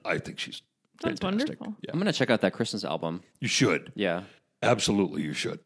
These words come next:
Speaker 1: I
Speaker 3: I've
Speaker 1: re-,
Speaker 3: been
Speaker 1: cannot recommend it enough. If you like any kind of Christmas music,
Speaker 3: Mm-hmm.
Speaker 1: it's a really good one.
Speaker 3: I've been, I've been looking for a successor to the Kelly Clarkson Christmas album,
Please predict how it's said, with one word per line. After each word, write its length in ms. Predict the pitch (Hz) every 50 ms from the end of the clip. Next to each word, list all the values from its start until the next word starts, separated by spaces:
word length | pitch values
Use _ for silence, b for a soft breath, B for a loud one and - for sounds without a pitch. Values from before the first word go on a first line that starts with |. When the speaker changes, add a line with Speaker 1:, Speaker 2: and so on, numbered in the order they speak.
| _ _ _ _ _ - -
Speaker 1:
I 60 | 117
Speaker 3:
I've 60 | 104 135
Speaker 1:
re-, 60 | 131
Speaker 3:
been 60 | -
Speaker 1:
cannot 280 | - - 143 131 117 104
recommend 380 | 110 110 - 104 92 - 82 -
it 100 | - -
enough. 320 | 73 80 78 65 - - B B B B
If 120 | 117 95
you 100 | 117 127
like 220 | 123 117 107 - - 127
any 140 | 117 123
kind 160 | - 131 120 120
of 60 | 117
Christmas 360 | - 139 127 - 135 123 -
music, 400 | 139 139 135 143 143 139 - - _ _ -
Speaker 3:
Mm-hmm. 300 | 131 120 110 98 87 90 92 - _ _ _ _ -
Speaker 1:
it's 220 | - - - - _ _ -
a 60 | 110
really 420 | 80 71 71 73 78 76 71 69 67
good 200 | 67 - 64 -
one. 140 | - - - _ _ _ _ -
Speaker 3:
I've 120 | - 120 123
been, 180 | 135 135 127 -
I've 140 | 120 127 127
been 160 | 139 131 127
looking 260 | 123 131 131 - 135 127
for 220 | - 131 117 110
a 40 | 107
successor 540 | - 117 - - - 95 92 - 104 98 -
to 540 | - - 104 95 92 92 90 87 87 87
the 100 | 82 101
Kelly 220 | 95 - 107 92 90
Clarkson 520 | - - 82 85 - - - 87 82 90
Christmas 360 | - - - - 98 90 -
album, 420 | 82 78 85 87 85 80 90 104